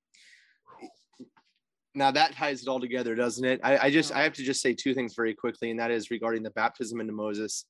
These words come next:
Speaker 1: and they drank from Christ. Okay, just very
Speaker 2: Yeah.
Speaker 1: quickly, I've talked about this many times at the I C C.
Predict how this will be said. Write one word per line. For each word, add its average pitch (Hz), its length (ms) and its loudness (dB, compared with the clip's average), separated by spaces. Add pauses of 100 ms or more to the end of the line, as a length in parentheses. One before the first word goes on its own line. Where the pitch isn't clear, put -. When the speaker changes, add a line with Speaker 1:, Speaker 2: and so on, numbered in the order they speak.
(320)
Speaker 1:
and 113 100 -8
they 113 100 -4
drank 120 460 -4
from 104 240 -8
Christ. 101 600 -6
Okay, 110 200 -6
just 123 180 -4
very 151 180 2
Speaker 2:
Yeah. 151 40 -2
Speaker 1:
quickly, 143 340 -2
I've 120 80 0
talked 139 220 0
about 131 140 -4
this 101 160 -6
many 127 220 -4
times 131 280 -2
at 113 60 -6
the 113 100 -4
I 113 100 0
C 110 200 -6
C. 127 340 -4